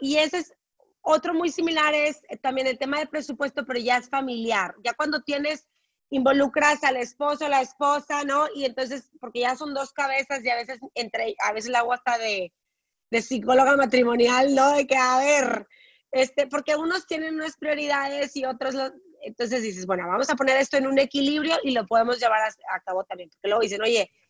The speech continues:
es que vamos a tener otro bebé". Y el otro no quiere porque dice, "Ya no sé cómo me voy a pagar tanta colegiatura", ¿no? Entonces,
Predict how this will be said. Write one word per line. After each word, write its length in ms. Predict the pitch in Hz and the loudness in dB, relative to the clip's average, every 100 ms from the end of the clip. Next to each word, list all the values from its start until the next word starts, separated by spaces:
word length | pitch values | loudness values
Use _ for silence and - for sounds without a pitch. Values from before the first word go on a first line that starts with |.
| _ _ - | _ _ -10
es 100 | - | 0
que 60 | 339 | 2
vamos 140 | 330 | 4
a 40 | |
tener 160 | 311 302 | 4 4
otro 220 | 302 302 | 4 2
bebé". 480 | 294 240 240 226 170 _ _ _ _ _ _ _ _ | 0 2 0 0 -4 _ _ _ _ _ _ _ _
Y 140 | 254 254 | 0 6
el 100 | 262 | 6
otro 220 | 269 349 | 4 0
no 180 | 311 - | 0 2
quiere 240 | 311 339 | 2 2
porque 240 | 294 277 262 | 0 -2 -2
dice, 220 | 247 269 | -2 -4
"Ya 140 | 277 | -4
no 120 | 339 | -8
sé 140 | 359 359 | -10 -6
cómo 260 | 381 349 339 | -6 -4 -6
me 120 | 349 | -6
voy 140 | 349 | -4
a 80 | 339 | -6
pagar 340 | 349 311 302 294 | -6 -6 -6 -6
tanta 280 | 302 285 302 | -8 -8 -10
colegiatura", 640 | 285 254 240 208 240 196 | -8 -8 -8 -10 -10 -12
¿no? 100 | 226 | -12
Entonces, 300 | 247 294 294 | -14 -12 -12